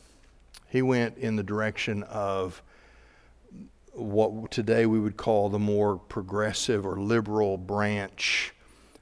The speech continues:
of, of Baptist life. And he called me one day. We were out, we'd been out of seminary a couple of years, and he called me. And he said, "Listen,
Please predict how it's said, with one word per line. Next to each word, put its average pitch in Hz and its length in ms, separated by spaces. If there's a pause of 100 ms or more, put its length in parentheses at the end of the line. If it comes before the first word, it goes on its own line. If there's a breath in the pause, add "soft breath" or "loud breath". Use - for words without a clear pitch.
(120)
of, 101 560 (160)
of 104 320
Baptist 101 460
life. 92 480 (680 loud breath)
And 113 360
he 143 140
called 220 380
me 113 100
one 101 280
day. 90 400
We 127 180
were 123 140
out, 117 160
we'd 131 140
been 117 120
out 107 100
of 101 80
seminary 117 300
a - 40
couple 117 280
of 107 60
years, 117 380 (960)
and 110 100
he 107 60
called 139 460
me. 90 200 (2000 loud breath)
And 113 100
he 104 40
said, 104 200
"Listen, - 460